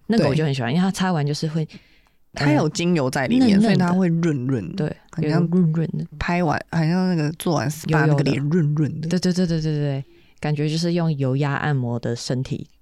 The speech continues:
Speaker 2: 对，对，
Speaker 1: 后的样子。
Speaker 2: 那种，嗯，嗯，嗯，
Speaker 1: 嗯。
Speaker 2: 不一样。
Speaker 1: 你说要讲一个平价一点的品牌，我想一下。
Speaker 2: 对啊，像 Kiehl's 就算比较好入手的，
Speaker 1: 哦，对，
Speaker 2: 或者是
Speaker 1: Kiehl's。
Speaker 2: 屏幕轩-，
Speaker 1: ipsa。
Speaker 2: ipsa 也是。
Speaker 1: 对，屏幕也是。可是 ipsa 我好像只有用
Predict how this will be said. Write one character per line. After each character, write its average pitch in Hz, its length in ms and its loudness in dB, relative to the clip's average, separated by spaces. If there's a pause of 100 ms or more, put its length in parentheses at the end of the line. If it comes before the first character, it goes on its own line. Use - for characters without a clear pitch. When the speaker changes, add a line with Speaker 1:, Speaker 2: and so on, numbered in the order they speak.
(140)
Speaker 2:
对， 147 100 2
对， 139 80 2
Speaker 1:
后 143 160 4
的 78 180 -2 (380)
样 143 160 -2
子。 160 80 2
Speaker 2:
那 139 60 0
种， - 240 -4
嗯， 143 260 0
嗯， 135 80 -2
嗯， - 200 -4
Speaker 1:
嗯。 185 100 -10 (360)
Speaker 2:
不 127 200 -2
一 73 100 -4
样。 78 240 -6 (460)
Speaker 1:
你 175 80 -2
说 190 160 0
要 220 80 0
讲 147 180 -2
一 147 140 -2
个 156 160 -4
平 135 260 -6
价 147 180 -2
一 147 60 -2
点 - 260 -8
的 - 120 -10
品 - 240 -8
牌， 160 200 -6
我 170 80 -6
想 175 160 -10
一 175 40 -8
下。 170 200 -14 (300)
Speaker 2:
对 220 220 -2
啊， 190 320 -2 (240)
像 233 180 -2
Kiehl's 185 360 0
就 147 140 0
算 151 240 -2
比 - 80 -4
较 120 120 0
好 110 160 -4
入 151 180 2
手 143 240 -2
的， - 80 -6
Speaker 1:
哦， - 40 -2
对， 170 100 4
Speaker 2:
或 165 100 4
者 151 220 2
是 - 20 -4
Speaker 1:
Kiehl's。 - 100 -10 (560)
Speaker 2:
屏 185 320 0 (120)
幕 151 160 4
轩-， 147 240 -2 (140)
Speaker 1:
ipsa。 185 120 0
Speaker 2:
ipsa - 300 -4
也 78 120 -4
是。 - 200 -6
Speaker 1:
对， 170 320 -6
屏 156 180 -2
幕 160 140 0
也 - 120 -6
是。 170 300 -10 (300)
可 - 120 -4
是 180 140 -2
ipsa 294 340 -2
我 139 80 0
好 135 140 -4
像 156 140 -2
只 - 100 -6
有 135 120 -4
用 - 500 -4